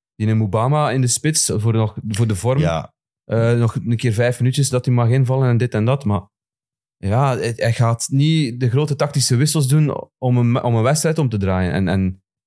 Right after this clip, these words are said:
Speaker 1: komt daar nog bij dat hij einde contract is, eh, op het einde van het seizoen.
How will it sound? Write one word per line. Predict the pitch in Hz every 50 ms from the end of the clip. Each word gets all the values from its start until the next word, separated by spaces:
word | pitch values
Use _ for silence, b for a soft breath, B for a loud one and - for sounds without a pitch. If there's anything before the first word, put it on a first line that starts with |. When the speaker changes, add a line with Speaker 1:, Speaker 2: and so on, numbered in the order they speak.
| _ _ _
Speaker 1:
komt | - 135 131 120
daar | 127 120 117
nog | 117 110 92
bij | 92 107 120 139 151
dat | 147 131 -
hij | 123 107 104 101 -
einde | 98 104 104 104
contract | 101 - 90 92 113 143 156 -
is, | 165 135 - - - -
eh, | - - 98 104 95 80
op | 82 -
het | - -
einde | 98 98 98
van | 90 95
het | 92 -
seizoen. | - 92 95 127 165 170 -